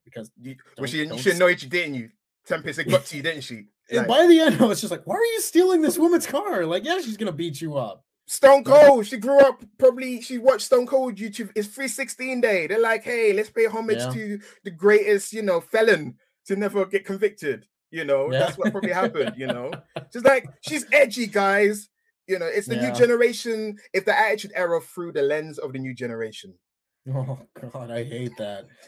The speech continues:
Speaker 1: I hate that. I'm moving on from that quick. Uh, <laughs> I guess the first, the first match we had on the show was Santos Escobar versus Cameron Grimes. Pretty simple match, albeit it was, like, two of the best guys on the roster. So it was a very good, simple match.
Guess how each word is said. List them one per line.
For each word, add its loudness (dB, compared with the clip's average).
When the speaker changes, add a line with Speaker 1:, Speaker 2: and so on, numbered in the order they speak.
Speaker 1:
I -2
hate -2
that. -2
I'm -4
moving -2
on -6
from -12
that -12
quick. -10
Uh, -8
<laughs> -8
I -14
guess -2
the -2
first, -6
the -8
first 0
match -4
we -2
had -2
on -6
the -8
show -4
was -4
Santos -8
Escobar -6
versus -16
Cameron -10
Grimes. -10
Pretty 0
simple -2
match, -4
albeit -2
it -4
was, -6
like, -4
two -10
of -8
the -8
best -6
guys -10
on -14
the -18
roster. -10
So -10
it -12
was -10
a -14
very -2
good, -8
simple -16
match. -14